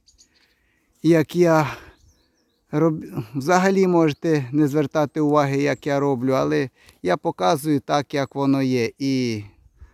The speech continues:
був коментар, що я, типа, вибираю якийсь вулик.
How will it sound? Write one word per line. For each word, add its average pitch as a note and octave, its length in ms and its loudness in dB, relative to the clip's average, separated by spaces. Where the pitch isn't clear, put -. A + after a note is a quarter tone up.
був D#3 200 -2
коментар, D#3 580 0
що - 120 -6
я, C#3 120 0
типа, B2 260 -10
вибираю C#3 500 0
якийсь B2 320 -8
вулик. D#3+ 440 -6